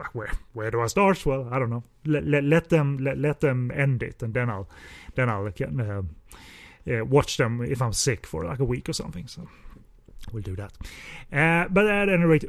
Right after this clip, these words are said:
th-, thank you very much, Paul, for, uh, for that. And, uh, I'm gonna ha-, hand it over to you to do, uh, your plugging. So, uh, Paul, where can they find, uh, your podcast, and what is,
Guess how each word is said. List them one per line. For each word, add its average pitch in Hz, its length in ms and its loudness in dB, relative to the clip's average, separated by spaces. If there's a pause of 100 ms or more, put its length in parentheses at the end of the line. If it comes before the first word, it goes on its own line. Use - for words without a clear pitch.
th-, 175 160 0
thank 170 140 6
you 151 60 4
very 156 140 10
much, 127 200 0
Paul, 117 220 2
for, 104 400 -2
uh, - 20 -8 (100)
for 123 240 -2
that. 110 240 -4
And, 113 160 -2
uh, 120 40 0
I'm 117 400 -2
gonna 131 180 2
ha-, 135 200 0
hand 135 180 2
it 131 80 4
over 123 120 2
to 131 100 0
you 131 120 2
to 131 260 2
do, 131 260 2
uh, 135 480 0
your 170 300 -2
plugging. 120 340 -2
So, 131 280 2
uh, 131 200 -2
Paul, 175 200 4 (120)
where 143 500 0
can 139 180 0
they 135 160 4
find, 127 640 2
uh, 120 260 2
your 123 400 0
podcast, 113 600 -2
and 107 380 -4
what 104 280 -4
is, 101 280 -6